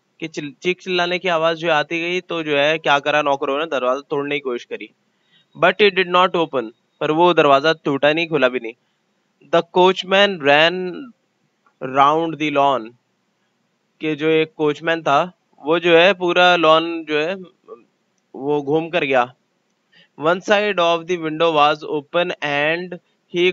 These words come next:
could enter the room। कि एक जो है दरवाजा खुला हुआ था, एक जो है खिड़की खुली रह गई थी घर की, जिससे उसने अंदर घुसने की कोशिश करी। Missus Barclay lay unconscious on a couch। मिसेस बार्कले जो है बेहोश पड़ी थी एक बिस्तर पे। The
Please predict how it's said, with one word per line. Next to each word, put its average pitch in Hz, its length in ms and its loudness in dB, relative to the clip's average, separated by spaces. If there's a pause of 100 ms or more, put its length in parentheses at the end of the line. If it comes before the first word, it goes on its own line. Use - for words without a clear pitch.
(120)
could 170 140 0
enter 143 320 0
the 151 200 -8
room। 127 440 -8
कि 139 200 -6
एक 147 320 -6
जो 139 160 -4
है 165 140 -4
दरवाजा 135 440 -2
खुला 131 220 -2
हुआ 127 180 0
था, - 200 -8
एक 160 200 -4
जो 151 100 -8
है 175 60 -6
खिड़की 147 300 -10
खुली 135 240 -6
रह 120 140 -2
गई 120 140 -8
थी 139 120 -14
घर 131 160 -10
की, 180 200 -16
जिससे 151 460 -12
उसने 147 300 -6
अंदर 139 220 -8
घुसने 143 280 -6
की 147 40 -6
कोशिश 143 220 -4
करी। 110 260 -10 (800)
Missus 190 260 -10
Barclay 175 580 -2 (540)
lay 170 560 0 (280)
unconscious 156 1000 -2 (280)
on 151 240 2 (140)
a 143 60 -2 (120)
couch। 139 300 2
मिसेस 131 340 -14
बार्कले 139 440 -2
जो 147 100 -6
है 165 60 -4
बेहोश 151 600 -2
पड़ी 131 220 -4
थी 160 300 -4
एक 147 300 -4
बिस्तर 131 440 -6
पे। 107 200 -12 (480)
The 147 80 -6